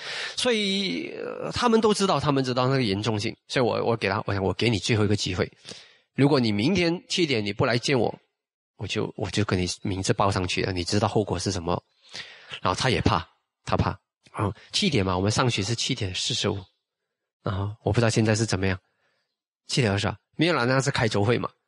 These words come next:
呃，那我可以决定他不用开周会。啊，我，他不用去，他不用去排啊。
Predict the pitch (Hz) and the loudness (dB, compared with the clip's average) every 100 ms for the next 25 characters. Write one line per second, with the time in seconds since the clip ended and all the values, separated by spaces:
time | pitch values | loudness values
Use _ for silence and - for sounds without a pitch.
0 | _ _ - 92 - 147 160 110 113 175 | _ _ -8 -4 -2 0 0 0 0 0
1 | 147 123 139 123 117 127 113 98 92 101 | 0 0 0 0 2 0 0 0 0 -2
2 | 143 - _ _ - 107 95 92 98 107 | -6 -12 _ _ -6 -4 -2 -2 -2 -2
3 | 135 131 135 135 175 214 190 180 151 156 | 0 0 0 0 0 2 0 0 -2 -2
4 | 202 185 127 117 131 | 0 0 -2 -2 -2